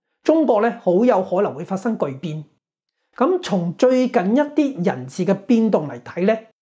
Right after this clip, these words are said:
似乎係印證咗我哋透視中國對習近平嘅政治處境同對台政策嘅判斷嘅。響十二月二十八號，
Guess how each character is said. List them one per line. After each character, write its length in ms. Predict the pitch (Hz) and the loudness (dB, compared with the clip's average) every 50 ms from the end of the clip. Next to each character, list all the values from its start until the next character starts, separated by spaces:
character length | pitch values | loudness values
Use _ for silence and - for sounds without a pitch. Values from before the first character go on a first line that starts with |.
| _ _ _ _ | _ _ _ _
似 160 | - - 202 | -2 2 4
乎 340 | 226 262 269 269 - 156 135 | 4 4 2 0 -4 -8 -8
係 100 | 143 160 | -6 -4
印 280 | 160 202 208 208 196 | 0 0 2 2 2
證 180 | 196 190 190 185 | 2 2 2 4
咗 120 | 190 185 | 2 2
我 180 | 233 226 202 170 | 2 2 0 0
哋 80 | 156 | -2
透 180 | 151 - - 190 | -2 -2 -2 -2
視 120 | 160 156 | -2 0
中 180 | - 247 240 226 | 2 2 2 4
國 240 | 214 196 151 - - | 4 2 0 0 0
對 280 | - 202 185 185 190 190 - _ _ | 0 2 2 2 0 -4 -8 _ _
習 220 | - 208 180 190 - - - | -4 -2 -2 -2 -4 -2 -2
近 260 | 226 196 196 202 190 | 0 0 0 0 -2
平 220 | 196 151 - 120 | -2 -4 -6 -6
嘅 160 | 123 180 175 - _ - | -6 -8 -8 -8 _ 0
政 300 | - 269 247 240 240 - | 2 2 4 4 2 2
治 180 | 240 185 175 | 0 -2 -4
處 200 | 165 - - 170 | -4 -4 -2 -2
境 360 | 175 - 165 143 196 - - - _ _ _ _ - | -2 -2 -2 -4 -4 -8 -10 -14 _ _ _ _ -4
同 240 | - 226 208 196 190 | -2 0 0 2 2
對 260 | 269 262 262 262 254 254 - - | 2 4 2 2 0 -4 -8 -12
台 320 | - - 208 160 139 147 | -6 -2 0 0 0 -2
政 320 | 151 - 262 240 226 226 - | -2 2 2 4 4 2 0
策 160 | - - 208 | -2 -4 -4
嘅 100 | 208 202 196 | -2 -4 -4
判 260 | - - 190 190 196 | -2 0 2 2 4
斷 220 | 190 214 160 156 175 | 4 2 2 2 0
嘅。 160 | 190 190 - - - _ _ _ _ _ _ _ _ _ _ _ _ _ _ _ _ _ - - | 0 -2 -2 -6 -16 _ _ _ _ _ _ _ _ _ _ _ _ _ _ _ _ _ -4 0
響 200 | 190 202 254 294 | 0 2 2 0
十 140 | 285 - | 0 0
二 160 | 247 185 175 185 | -2 0 2 2
月 340 | 190 190 190 190 185 185 180 | 2 4 4 4 2 2 0
二 80 | 180 175 | -2 -2
十 120 | - 196 160 | 0 -2 0
八 220 | - - 190 175 | 0 0 0 0
號， 340 | 165 - 208 175 160 151 | 0 0 0 0 0 -2